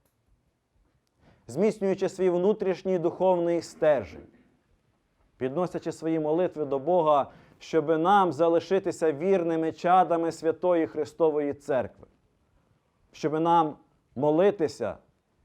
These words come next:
і діяти у міру своїх сил кожен на своєму місці. І нехай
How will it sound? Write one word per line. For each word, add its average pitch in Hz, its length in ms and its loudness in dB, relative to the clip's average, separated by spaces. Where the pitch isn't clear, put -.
і 143 340 -4
діяти 151 800 0
у 143 100 -4
міру 185 300 0
своїх 156 380 -4
сил 185 440 0
кожен 180 540 6
на 156 100 -4
своєму 139 680 -4
місці. 113 420 -10
І 131 200 -6
нехай 131 500 0